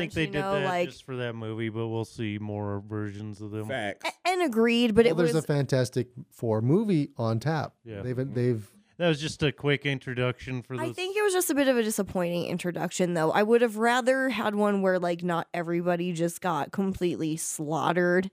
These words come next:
Speaker 2: Yeah.
Speaker 1: You know
Speaker 3: It
Speaker 1: what
Speaker 3: ma-,
Speaker 1: I
Speaker 3: it
Speaker 1: mean?
Speaker 3: made s-, it made sense to me in that universe.
Speaker 1: I
Speaker 3: 'Cause,
Speaker 1: guess
Speaker 3: 'cause
Speaker 1: it
Speaker 3: I,
Speaker 1: did.
Speaker 3: I lo-, I looked at it at this point.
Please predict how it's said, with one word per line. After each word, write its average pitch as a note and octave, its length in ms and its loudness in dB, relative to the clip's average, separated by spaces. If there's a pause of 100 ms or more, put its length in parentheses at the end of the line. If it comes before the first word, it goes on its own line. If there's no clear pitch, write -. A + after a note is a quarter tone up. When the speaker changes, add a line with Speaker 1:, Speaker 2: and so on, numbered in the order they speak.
Speaker 2:
Yeah. - 180 -10
Speaker 1:
You A3+ 100 -4
know B3+ 40 0
Speaker 3:
It - 40 0
Speaker 1:
what - 80 0
Speaker 3:
ma-, C#4+ 60 6
Speaker 1:
I C#4 40 8
Speaker 3:
it A#3 60 2
Speaker 1:
mean? C#4 180 2
Speaker 3:
made D4 240 4
s-, - 160 -6
it A3 160 8
made A#3 260 6
sense G#3 300 4
to - 80 0
me E3+ 160 8
in D3 100 6
that C#3+ 180 6
universe. G#2 540 2
Speaker 1:
I E4+ 100 0
Speaker 3:
'Cause, - 40 -4
Speaker 1:
guess F#4+ 240 2
Speaker 3:
'cause A3 160 8
Speaker 1:
it G3+ 80 -4
Speaker 3:
I, A3+ 160 6
Speaker 1:
did. G#3+ 160 0
Speaker 3:
I A#3 100 6
lo-, B3+ 180 8
I A#3 120 6
looked C4 280 8
at A3+ 120 8
it F#3+ 60 6
at - 120 0
this F3+ 180 4
point. C3+ 340 0